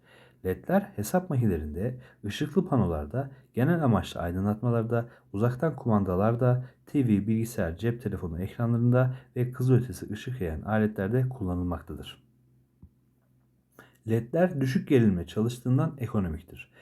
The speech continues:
Flamanlı ampullerin ömrü yaklaşık bin saat iken ledlerin ömrü elli bin ila yüz bin saat aralığındadır. Birden fazla led birleştirerek çok güçlü ışık elde edilebilir. ledlerin tersi olarak ışık enerjisini, elektrik enerjisini çeviren de-,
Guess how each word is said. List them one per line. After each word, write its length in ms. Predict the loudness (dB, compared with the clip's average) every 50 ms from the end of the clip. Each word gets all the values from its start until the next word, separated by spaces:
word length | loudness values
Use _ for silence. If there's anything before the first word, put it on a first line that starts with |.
| -20 _ _ _ _
Flamanlı 540 | -4 0 2 2 4 4 4 2 2 2
ampullerin 580 | 2 0 0 0 2 2 2 2 2 0 -4 -2
ömrü 320 | 0 4 4 4 4 2 2 2
yaklaşık 540 | 0 0 0 -2 -6 -8 -8 -10 -14 -4
bin 120 | 0 0 0
saat 360 | 2 2 0 0 0 0 -4
iken 200 | -6 -4 -4 -4 -4 -8 -14 -18 _ _ _ 0
ledlerin 440 | 0 0 0 0 -2 0 2 4
ömrü 360 | 4 6 6 6 6 4 2 0 -4 -12 _ _ _ _ _
elli 320 | 2 2 4 4 4 4 4
bin 120 | 2 2
ila 520 | 0 -2 -2 0 2 2 2 2 0 -4 0
yüz 260 | 2 2 2 2 0
bin 80 | -4 -6
saat 420 | -6 -4 -2 -2 -2 -4 -4 -8
aralığındadır. 640 | -6 -4 -4 -4 -4 -4 -6 -6 -8 -10 -14 -20 -20 _ _ _ _ _ _ _
Birden 260 | -4 0 2 2 2
fazla 300 | 4 4 2 2 2 2
led 320 | 2 2 2 2 0 0 0
birleştirerek 640 | 2 2 2 2 0 -2 -2 -2 -2 -2 -4 -4
çok 240 | -2 -2 -2 -2 -4
güçlü 240 | -14 -14 -10 -10 -10
ışık 300 | -8 -8 -10 -10 -8 -8
elde 260 | -6 -6 -6 -6 -6
edilebilir. 520 | -6 -6 -8 -8 -8 -10 -12 -14 -20 -20 _ _ -20 -20 -20 _ _ -4
ledlerin 420 | -4 -4 -4 -6 -6 -4 -4 -4 -4
tersi 400 | -2 -2 -2 -2 -2 -4 -2 2
olarak 340 | 2 4 4 2 0 -6 -10 _ _ _ _ _ -10
ışık 260 | -8 -6 -6 -4 -2
enerjisini, 520 | 0 2 2 2 0 -2 -6 -8 -8 -8 -10 -12 _ -8
elektrik 480 | -6 -4 -4 -4 -4 -4 -10 -8 -4
enerjisini 420 | 0 0 0 0 -2 -6 -12 -14 -14 -16 _ _
çeviren 460 | -20 -16 -10 -6 -2 -2 -2 -2 -2
de-, 220 | -4 -2 -2 -4